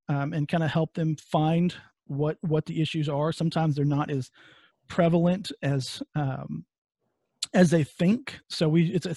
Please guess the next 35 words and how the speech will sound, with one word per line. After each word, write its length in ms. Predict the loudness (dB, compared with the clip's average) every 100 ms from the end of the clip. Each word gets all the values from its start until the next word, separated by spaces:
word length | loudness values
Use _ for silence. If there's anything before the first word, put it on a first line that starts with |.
| -4
a 60 | -4
series 420 | -2 0 2 2
of 80 | 0
just, 220 | -4 -6 -14 -20 _ _ _ _ -4
um, 360 | -4 -2 -8
fact-finding 800 | -4 0 0 2 2 4 4 4
pro-, 220 | 4 0 2
and, 480 | 2 2 0 -2 -2
and 380 | -2 -2 -4 -10 -2
pulling 340 | 4 4 4
out 220 | 2 -2 -6 -4
and 80 | -2
asking 380 | -2 0 0
questions 560 | 2 0 -2 -2 0 0
of 100 | -2
what's 200 | -4 -4
going 280 | -2 0 0
on, 220 | 0 0
what 160 | -2 -2
their 140 | -4
goals 500 | -2 0 2 2 0
are, 340 | 0 0 0
what 160 | -2 -4 -6
their 120 | -8
struggles, 720 | -6 -2 0 2 0 -2 -6 _ -20 -20 _ _ _ 2
and 180 | 4
then 120 | 4 2 2
analyzing 760 | 4 6 6 4 4 2 2
the 80 | 0
situation. 1160 | -2 -4 -4 -2 -2 0 0 -2 -4 -6 -8 -10 _ _ _ _ _
And 180 | 4 6
then 240 | 4 2 -2 _
as 200 | 0 2
a 80 | 2
consultant, 560 | -2 0 0 0 -2